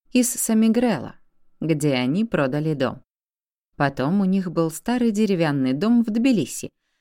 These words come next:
Не знаю, что с ним случилось, наводнение или ещё что-то,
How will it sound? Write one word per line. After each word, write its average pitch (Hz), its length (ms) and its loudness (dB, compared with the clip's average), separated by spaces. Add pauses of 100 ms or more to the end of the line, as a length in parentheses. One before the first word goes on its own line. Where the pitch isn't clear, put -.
(240)
Не 247 180 8
знаю, 254 280 6
что 131 240 -2
с - 100 -6
ним 127 180 -2
случилось, 123 680 -6 (200)
наводнение 165 1080 0
или 160 180 2
ещё 117 320 -4
что-то, 196 440 -4